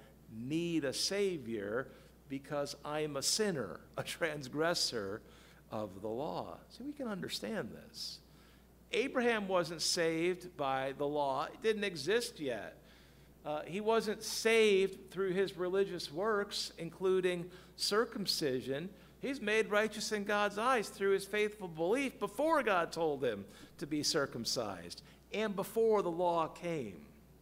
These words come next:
Look with me in verse sixteen. Uh, Paul has been driving to this section of the chapter now and says, "Therefore, uh, it, uh, his salvation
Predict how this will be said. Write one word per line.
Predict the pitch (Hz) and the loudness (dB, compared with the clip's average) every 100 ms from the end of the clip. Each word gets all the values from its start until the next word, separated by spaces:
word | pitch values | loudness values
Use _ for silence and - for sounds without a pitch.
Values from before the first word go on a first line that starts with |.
| - - - - - - - | -20 -20 -20 -20 -20 -20 -2
Look | 170 220 | 2 4
with | 185 165 | 4 2
me | 165 160 | 2 2
in | 143 | 2
verse | 135 156 - | 2 2 2
sixteen. | 156 - - 156 139 117 113 - - - - | 0 -2 -2 -2 0 -4 -6 -14 -16 -16 0
Uh, | 156 151 151 | 2 4 2
Paul | - - 190 180 185 180 - - | -2 2 6 6 6 2 -10 -4
has | 165 151 | -2 0
been | 170 165 135 | 0 0 -2
driving | 135 151 175 196 196 185 160 151 151 156 | -2 2 6 6 4 2 0 -2 -4 -6
to | 160 | -6
this | 147 165 | -4 -2
section | - 180 165 - 151 | -2 -2 -4 -4 -6
of | 139 | -4
the | 139 | -4
chapter | 165 165 180 160 | -2 -2 -2 -4
now | 135 135 139 | -2 0 -2
and | |
says, | 175 165 | -4 0
"Therefore, | 208 285 381 - 196 165 170 214 - - - - | 6 6 6 2 4 8 6 4 0 -16 -20 -4
uh, | 156 165 165 165 - | 0 2 2 -2 4
it, | 240 240 240 - - - - - | 6 6 2 -4 -4 -10 -20 -10
uh, | 151 156 170 | -4 -4 -4
his | 147 202 190 175 - - - - | 0 2 2 0 -4 -6 -16 -4
salvation | - - 190 185 175 196 208 - 190 180 180 | -2 2 2 2 2 2 0 0 0 0 -2